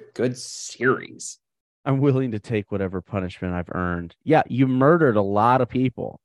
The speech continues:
Speaker 1: It's not gonna be good. <laughs> It's like
Speaker 2: It's been a lot. You,
Speaker 1: Yeah.
Speaker 2: uh, you've done a lot. You might be locked up in a tree for a while.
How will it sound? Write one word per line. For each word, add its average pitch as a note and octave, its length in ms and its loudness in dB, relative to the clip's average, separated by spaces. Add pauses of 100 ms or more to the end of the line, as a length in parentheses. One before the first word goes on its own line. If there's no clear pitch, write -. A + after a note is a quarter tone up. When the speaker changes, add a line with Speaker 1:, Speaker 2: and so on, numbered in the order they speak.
Speaker 1:
It's - 140 -14
not E3+ 180 -2
gonna E3+ 120 4
be C3+ 80 -2
good. B2+ 520 2
<laughs> - 60 -2 (480)
It's G#3 280 -2 (460)
like - 300 -6 (500)
Speaker 2:
It's - 240 -14
been E3 160 0
a E3+ 80 0
lot. C3 360 0 (760)
You, A#2 160 -2 (160)
Speaker 1:
Yeah. B2 80 -4
Speaker 2:
uh, A2+ 160 -2
you've A#2 260 -12
done D#3 220 2
a D#3+ 60 0
lot. G2 300 -6 (540)
You B2 160 -2
might E3 160 0
be D3+ 120 -2
locked C#3 300 0
up C3 120 -4
in A#2+ 80 -4
a A2+ 80 -2
tree G#2+ 260 0
for F2+ 220 -4
a D2+ 80 -6
while. G1+ 480 -10